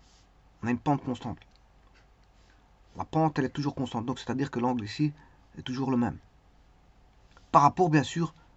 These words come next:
à, euh, une hor-, une horizontale, par exemple. Par exemple. Voilà, donc, si on gardera le même angle. Alors, l'horizontale, vous aurez compris que c'est un axe, hein. Euh, axe, par exemple, X,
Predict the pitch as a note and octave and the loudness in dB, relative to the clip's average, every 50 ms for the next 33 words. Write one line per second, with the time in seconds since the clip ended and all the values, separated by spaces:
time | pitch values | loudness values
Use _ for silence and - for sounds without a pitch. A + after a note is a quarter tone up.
0 | _ _ _ _ _ _ _ - - - B2 C3+ C3 A2 D2 A1+ A1+ A1 G#1+ G#1 | _ _ _ _ _ _ _ -12 0 2 2 4 4 2 0 -4 -6 -10 -12 -12
1 | G1+ G1+ - - - C3 C3 C3+ B2 B2+ C3+ - - B2+ C#3 C3 B2 C3 C3+ C3+ | -12 -14 -14 -12 -6 -2 -2 -2 0 -2 -4 -2 0 0 0 0 0 -2 -2 -2
2 | C#3 - D#3+ - - A2+ G#2+ G#2+ F#2+ E2+ - - - A2 A#2 G2 E2+ - - - | 0 0 -2 -2 -2 -4 -4 -4 -6 -8 -8 -10 -10 -8 -6 -6 -8 -10 -14 -20
3 | - - - - - - - - D#3 - - - - - G2 - - - - - | -20 -20 -20 -20 -20 -20 -20 -16 -14 -14 -12 -12 -12 -12 -14 -14 -14 -14 -12 -10
4 | B2+ A#2 A2 G#2+ A2 G2 G#2 G#2 B2+ C3 B2+ - - - - - - - F#2+ G#2 | -10 -8 -6 -6 -6 -6 -4 -4 -4 -4 -4 -6 -12 -20 -20 -20 -14 -8 -2 0
5 | A#2+ A#2+ B2 B2+ A#2+ G#2 F#2+ - - - - - - _ - - G#2 G#2 - - | 2 2 4 2 0 -2 -4 -8 -12 -20 -20 -20 -20 _ -10 -6 -6 -4 -4 -2
6 | B2+ C3+ B2+ B2+ B2+ - D#3+ E3 D3+ C#3 B2+ C3+ C#3 C3 - C3+ - - D3+ C#3 | -2 -2 -2 -2 0 2 2 2 2 2 0 0 0 0 -2 -4 -4 -4 -4 -2
7 | - C3+ A#2+ A#2+ A2+ G#2+ - - - - - - - - - _ - _ _ _ | -2 -2 -2 -2 -2 -6 -8 -12 -12 -12 -14 -20 -20 -20 -20 _ -20 _ _ _
8 | E3 - - - - - - - - - - - - - - - - - - - | -20 -18 -18 -18 -18 -18 -18 -20 -20 -20 -18 -18 -18 -18 -20 -20 -20 -20 -20 -20
9 | - - - - - - - - - - - - - - - - - F#2 - - | -20 -20 -20 -20 -20 -20 -20 -16 -12 -12 -12 -12 -12 -16 -14 -12 -12 -12 -10 -10
10 | D2+ D2 - F#2+ G2+ A2+ G2 - - - B2 - - - - | -12 -10 -8 -6 -6 -6 -6 -6 -6 -6 -8 -6 -8 -12 -18